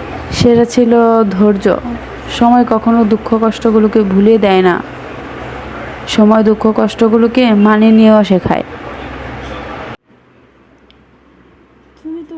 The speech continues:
বদলে গেছো। অতিরিক্ত বিশ্বাস ও আস্থা মানুষকে খুব একা করে দেয়। সময়ের সাথে সাথে আপন মানুষগুলোর কথা ধরনও পাল্টে যায়। যখন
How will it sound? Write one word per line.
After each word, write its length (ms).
বদলে 320
গেছো। 320
অতিরিক্ত 420
বিশ্বাস 540
ও 140
আস্থা 380
মানুষকে 380
খুব 220
একা 300
করে 200
দেয়। 220
সময়ের 380
সাথে 220
সাথে 320
আপন 280
মানুষগুলোর 580
কথা 260
ধরনও 480
পাল্টে 380
যায়। 240
যখন 280